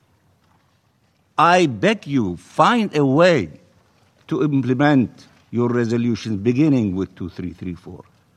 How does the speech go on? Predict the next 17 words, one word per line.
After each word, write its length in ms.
And 160
I 100
promise 540
you, 140
I 100
will 220
not 320
deliver 640
a 80
single 480
statement 680
if 240
you 280
have 400
the 80
political 560
will 300